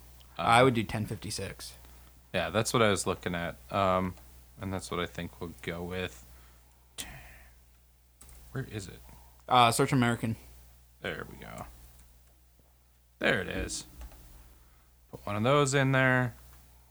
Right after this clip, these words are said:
Speaker 1: See where we end up. Okay. Got this. I'm going off their numbers that they're giving me. I don't remember what it is, but we're gonna bounce it off you like you did to me all the time. So, we've got,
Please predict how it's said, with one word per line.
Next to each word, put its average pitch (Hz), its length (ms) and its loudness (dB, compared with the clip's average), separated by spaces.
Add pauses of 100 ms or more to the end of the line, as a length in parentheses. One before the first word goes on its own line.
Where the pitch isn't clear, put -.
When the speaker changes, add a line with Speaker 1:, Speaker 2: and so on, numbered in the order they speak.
(260)
Speaker 1:
See - 220 -4
where 107 160 4
we 98 160 4
end 98 200 0
up. 98 240 2 (720)
Okay. 123 340 0 (1400)
Got 117 220 -6
this. 113 240 2
I'm 110 100 -2
going 170 200 2
off 127 180 4
their 107 220 4
numbers 104 380 0
that 87 120 -14
they're 92 140 -4
giving 90 240 -6
me. 90 120 -6
I 90 140 -8
don't 107 200 -2
remember 98 340 0
what 92 160 -2
it 90 100 -6
is, 87 200 -12
but 143 120 -4
we're 165 140 2
gonna 151 140 4
bounce 135 360 4
it 135 80 2
off 123 240 4
you 127 140 0
like 117 240 0
you 120 100 -2
did 113 260 0
to 110 60 2
me 131 220 0 (560)
all 95 120 -2
the 85 60 -6
time. 87 200 -6 (840)
So, 151 340 8 (600)
we've 123 180 4
got, 127 440 6